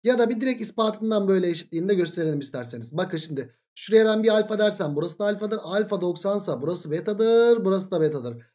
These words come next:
Yani şu üçgenler ne oldu arkadaşlar? Bu üçgenle bu üçgen birbirine benzer. Hatta doksanın karşısındakiler eşit olduğundan eş oldu. Dolayısıyla buradan ne çıktı arkadaşlar? Beta'nın karşısı üç ise burada da beta'nın karşısı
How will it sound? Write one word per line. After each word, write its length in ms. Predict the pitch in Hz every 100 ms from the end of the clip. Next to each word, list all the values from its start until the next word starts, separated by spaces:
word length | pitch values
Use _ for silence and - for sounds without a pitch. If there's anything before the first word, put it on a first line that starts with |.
| _ -
Yani 300 | 175 185 170
şu 160 | 160 233
üçgenler 640 | 240 - 214 208 208 208
ne 60 | 226
oldu 200 | 220 190
arkadaşlar? 600 | 175 175 170 165 233 220
Bu 120 | 220
üçgenle 440 | 202 196 180 165
bu 120 | 196
üçgen 500 | 202 - 208 226 226
birbirine 460 | 165 185 175 175 190
benzer. 300 | 170 156 156
Hatta 360 | 147 160 156 147
doksanın 320 | 175 196 196
karşısındakiler 500 | 196 185 190 190 190
eşit 200 | 185 -
olduğundan 400 | 185 180 220 226
eş 200 | 185 185
oldu. 260 | 131 107 - _ _ _ _ _ -
Dolayısıyla 640 | 175 240 240 240 220 226 226
buradan 340 | 175 214 226
ne 100 | 240
çıktı 240 | 233 - 190
arkadaşlar? 640 | 180 185 175 170 220 - _ _ _ -
Beta'nın 360 | 147 214 226 226
karşısı 340 | 208 202 170
üç 200 | 190 196
ise 360 | - 226 233 - -
burada 260 | 196 226
da 80 | 202
beta'nın 280 | 196 196 185
karşısı 540 | 185 170 - 226 233